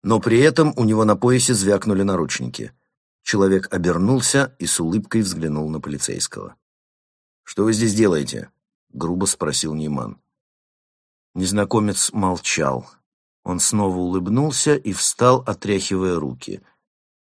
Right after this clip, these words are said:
Это был молодой человек с нежным лицом и светлыми,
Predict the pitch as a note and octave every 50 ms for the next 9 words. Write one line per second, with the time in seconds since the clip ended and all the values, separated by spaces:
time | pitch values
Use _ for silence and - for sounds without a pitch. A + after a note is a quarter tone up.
0 | _ _ _ _ _ _ _ - D#3 C#3+ E3 D#3 B2+ C3 C3+ B2+ B2 A#2+ A2+ A2
1 | G#2+ G#2+ A2+ G#2+ G2 - - - G2 F#2+ F#2+ F#2 F#2 A2 A#2+ A2+ - - - -
2 | - - - - - - F#2+ F#2+ G2 F#2+ F#2 F#2 F2+ F2+ F2+ E2+ E2+ D#2+ - -
3 | - A#2 A#2+ A#2+ - - - G2 - - - - E2 D#2+ F#2 A#2 A#2+ - - A2
4 | G#2 G2 F#2 F2+ D#2+ D2 -